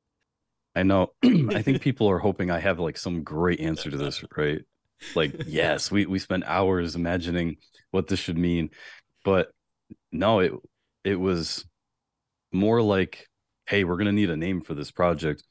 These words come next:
Speaker 1: And then we just looked up some words that were, uh, relevant to what we were trying to do, like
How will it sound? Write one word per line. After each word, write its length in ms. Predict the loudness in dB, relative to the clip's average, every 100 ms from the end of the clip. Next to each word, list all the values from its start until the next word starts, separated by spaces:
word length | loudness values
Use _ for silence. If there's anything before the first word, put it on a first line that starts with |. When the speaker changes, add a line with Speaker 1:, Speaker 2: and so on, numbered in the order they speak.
| _ _ _ -4
Speaker 1:
And 120 | 0
then 180 | 2 0
we 100 | 0
just 240 | -2 -4
looked 300 | -2 -2 0
up 120 | -2 -2 _ _ -10
some 220 | -4 -2
words 340 | 2 0 0 -2
that 140 | -2
were, 260 | -4 -6 -6
uh, 220 | -4 -4
relevant 580 | -2 0 2 2 2 -2
to 80 | -2
what 140 | -2
we 80 | 0
were 80 | -2
trying 220 | -2 -4
to 60 | -2
do, 340 | -2 -2 -2 -6 _ -6
like 240 | -4 -4